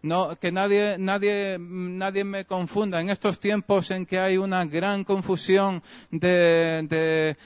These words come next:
religiones, de diosecillos, de esto, que nadie se confunda con esto. Yo solo estoy hablando del Dios de Jesucristo,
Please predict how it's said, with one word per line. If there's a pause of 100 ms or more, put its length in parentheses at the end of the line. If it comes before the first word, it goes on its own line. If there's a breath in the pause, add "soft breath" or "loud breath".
(120)
religiones,
de
diosecillos,
de
esto, (280 loud breath)
que
nadie
se
confunda
con
esto. (240 loud breath)
Yo
solo
estoy
hablando
del
Dios
de
Jesucristo,